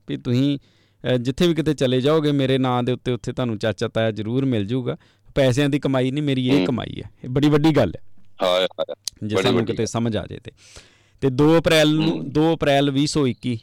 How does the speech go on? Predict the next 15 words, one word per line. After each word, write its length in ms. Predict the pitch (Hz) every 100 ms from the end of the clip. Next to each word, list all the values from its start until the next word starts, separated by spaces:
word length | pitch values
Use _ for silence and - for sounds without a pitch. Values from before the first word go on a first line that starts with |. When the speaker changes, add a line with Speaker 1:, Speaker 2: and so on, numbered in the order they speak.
| -
Speaker 1:
ਜਾਣੀ 220 | 110 113 113
ਕਿ 120 | 120
ਇਸੇ 400 | 117 117 - 165
ਹੀ, 220 | 151 127 - _ -
ਅ, 80 | 110
ਵਰ੍ਹੇ 340 | 107 113 135
ਦੇ 140 | 143 139
ਵਿੱਚ, 480 | 110 - - 107 101 - - - _ _ - 110
ਅ, 20 |
ਜਦੋਂ 280 | 104 107 110
ਇਹ 120 | 110
ਚਾਰੇ 400 | 104 113 113 113 -
ਪਾਸੇ 280 | 104 110
ਕਰੋਨਾ 400 | 104 107 104 104
ਦਾ 180 | 101 101